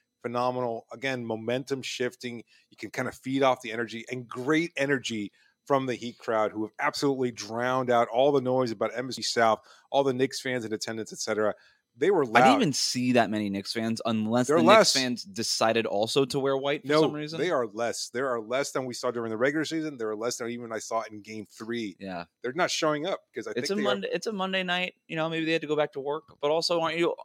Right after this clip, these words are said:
Speaker 2: isn't the whole idea is that all the Knicks fans live in Miami now, and
Speaker 1: Right.
Speaker 2: you're supposed to show up? So obviously that didn't happen.
Speaker 1: It, it was, it was loud out there.
Speaker 2: Um, all
Speaker 1: Good
Speaker 2: right.
Speaker 1: for you,
Speaker 2: I,
Speaker 1: Heat fans.
Speaker 2: we're, we're, we're kinda pushing in, uh, we're pushing it in terms of time right now, but I do wanna just revisit the thing that I, that we teased going into this segment.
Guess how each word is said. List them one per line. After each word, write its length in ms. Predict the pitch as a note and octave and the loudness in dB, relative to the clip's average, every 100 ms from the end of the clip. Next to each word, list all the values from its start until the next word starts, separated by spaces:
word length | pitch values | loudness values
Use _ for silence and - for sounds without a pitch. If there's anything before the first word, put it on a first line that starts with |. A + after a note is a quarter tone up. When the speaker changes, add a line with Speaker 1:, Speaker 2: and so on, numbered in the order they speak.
| - | -4
Speaker 2:
isn't 280 | C#3+ D3 E3 | -2 -2 -2
the 80 | D3 | 2
whole 120 | D#3 | 4
idea 260 | C#3+ C3+ D3+ | 4 4 4
is 100 | C3+ | 4
that 80 | |
all 80 | C3 | 2
the 80 | C3 | 0
Knicks 180 | C3 - | -2 -4
fans 240 | C3+ A#2 | -4 -2
live 160 | G#2+ C3+ | -2 -2
in 80 | D3 | -2
Miami 360 | D3+ D3+ D#3 | -2 -2 -2
now, 220 | D#3+ E3+ | -2 -2
and 80 | E3+ | 0
Speaker 1:
Right. 100 | D3+ | 0
Speaker 2:
you're 80 | B2+ | 0
supposed 160 | C3 C#3 | -2 -8
to 40 | C#3 | -4
show 180 | D3+ | 0
up? 200 | D#3 D#3+ | 2 0
So 300 | - C3 A#2+ | -2 0 0
obviously 400 | A2+ B2+ B2 C3 | 0 -2 -4 -6
that 100 | A#2+ - _ - | -6 -6 _ -8
didn't 180 | A#2+ | -6
happen. 240 | A2+ G#2+ G#2+ | -6 -8 -10
Speaker 1:
It, 80 | G#2 | -10
it 40 | A#2 | -8
was, 160 | A2+ | -8
it 80 | A#2 | -10
was 140 | A2 | -8
loud 260 | A#2+ B2 A#2 | -4 0 0
out 140 | G#2 - | 0 -2
there. 220 | G2 G2 - | -10 -6 2
Speaker 2:
Um, 420 | B2 A#2+ A#2 A#2 | 4 4 2 4
all 40 | |
Speaker 1:
Good 20 | B2+ | 6
Speaker 2:
right. 180 | G#2+ | 6
Speaker 1:
for 60 | F#2+ | 4
you, 140 | B2+ | 4
Speaker 2:
I, 60 | C3+ | 6
Speaker 1:
Heat 100 | - | 6
fans. 320 | - G#2 G2 - - | -2 -8 -10 -18 -6
Speaker 2:
we're, 280 | C#3+ C#3 B2+ | 0 0 0
we're, 220 | C3 C3 | -2 -2
we're 140 | C3 A#2+ | -6 -4
kinda 340 | D3+ C#3 B2 - _ | 2 4 2 0 _
pushing 360 | - C3+ - A#2+ | 0 2 2 0
in, 280 | A2+ A2+ - | 0 -2 -4
uh, 340 | - G#2+ G#2 G2+ | 0 4 4 2
we're 80 | G2+ | -2
pushing 300 | - A#2+ B2+ | -4 -2 -2
it 20 | |
in 100 | A#2 | -4
terms 220 | G#2 A2 G2 | -4 -6 -6
of 60 | |
time 320 | - G#2+ G#2 | -4 -2 0
right 120 | G#2 G2 | 0 0
now, 220 | G2 F#2+ | -2 -2
but 160 | F#2 | -2
I 40 | G2 | -4
do 200 | F#2+ A#2+ | -2 0
wanna 160 | A#2+ | 0
just 200 | G#2+ G2 G#2+ | 0 -4 -4
revisit 360 | G2+ G2+ F#2+ | -4 -4 -6
the 80 | G2+ | -10
thing 280 | - G2+ G2 | -6 -6 -4
that 100 | F#2+ | -2
I, 140 | F#2+ F2 _ - | -4 -6 _ -6
that 160 | G2 | -4
we 80 | F#2 | -4
teased 460 | - A2+ G#2+ F#2+ - | -8 -6 -4 -4 -4
going 200 | G2 G2 | -4 -2
into 160 | G#2+ G2 | -2 -2
this 140 | F#2 | -2
segment. 420 | - F#2+ F#2 F2+ | -4 -6 -6 -8